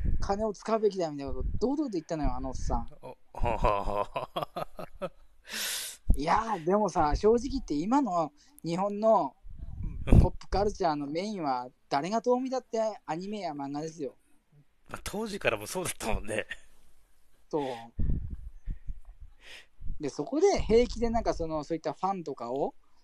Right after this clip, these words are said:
Speaker 2: うん。
Speaker 1: うん、もしかしているかもしれないとか、平気でその若者層とか、どんどん傷つけちゃうことを平気で言えちゃう？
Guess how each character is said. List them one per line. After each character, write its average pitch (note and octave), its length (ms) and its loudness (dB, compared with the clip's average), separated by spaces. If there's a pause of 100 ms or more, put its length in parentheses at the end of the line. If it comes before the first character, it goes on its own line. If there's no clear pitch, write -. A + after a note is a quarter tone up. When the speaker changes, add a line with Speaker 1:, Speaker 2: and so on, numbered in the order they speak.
(360)
Speaker 2:
う B2 60 -14
ん。 A#2 60 -12
Speaker 1:
う A2+ 60 -8
ん、 D#3+ 240 -6
も F3 100 -2
し - 60 -8
か E3+ 80 0
し D3+ 40 0
て D#3 60 0
い D#3 60 0
る E3 80 0
か E3+ 120 2
も D#3 60 0
し D#3 100 -6
れ D#3 60 2
な D3+ 60 2
い - 20 -2
と C#3+ 60 -6
か、 C#3 160 0
平 A#3 200 0
気 C4+ 120 -4
で B3+ 60 4
そ A#3 120 0
の A3 200 4
若 F3+ 260 0
者 G3+ 260 -6
層 C#3+ 220 -8
と C3 100 -10
か、 C3 360 -4 (120)
ど E3+ 80 -8
ん G3+ 60 -4
ど G3 60 -6
ん - 20 -8
傷 E3+ 260 -6
つ - 60 -14
け F3 80 -4
ち D#3 120 -2
ゃ D3+ 40 2
う C#3 40 -2
こ C#3+ 80 -6
と C#3+ 120 -6
を - 20 -10
平 D4+ 300 2
気 - 120 -6
で C4+ 80 0
言 A#3+ 200 2
え - 20 0
ち A3+ 160 2
ゃ A3+ 80 6
う？ C4+ 100 0